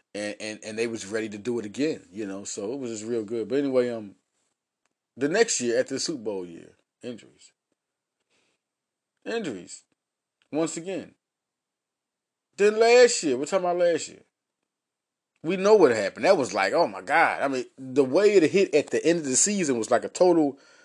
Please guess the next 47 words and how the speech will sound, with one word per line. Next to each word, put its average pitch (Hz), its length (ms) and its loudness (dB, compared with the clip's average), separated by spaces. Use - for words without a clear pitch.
surprise. - 840 0
Like, 135 120 2
it 143 60 2
was 143 140 2
like 127 320 2
to 135 160 -6
jump 170 340 2
out. 127 340 0
Like, 107 320 -8
th-, 127 160 -6
so 131 160 -2
you 127 220 -2
had 139 220 0
to 117 60 -6
really 123 280 -2
get 127 240 -6
other 123 240 0
guys 123 480 4
that 104 100 -8
stepped 127 320 0
up. 135 100 6
And 113 60 -4
that 170 80 4
was 240 160 -2
a, 127 80 -4
that's 226 220 4
the 214 60 -4
year 147 200 4
it's 131 120 2
not 131 120 2
gonna 123 120 -4
be 127 80 -2
talked 139 240 4
about. 120 360 0
You 180 80 -8
might 202 100 6
have 165 160 4
to 123 40 -8
go 147 220 8
back. 120 300 4
I 170 80 4
think 160 240 2
Doug 147 200 6
Peterson's 143 240 0
gonna 123 160 0
have 113 160 -2
an 101 160 -2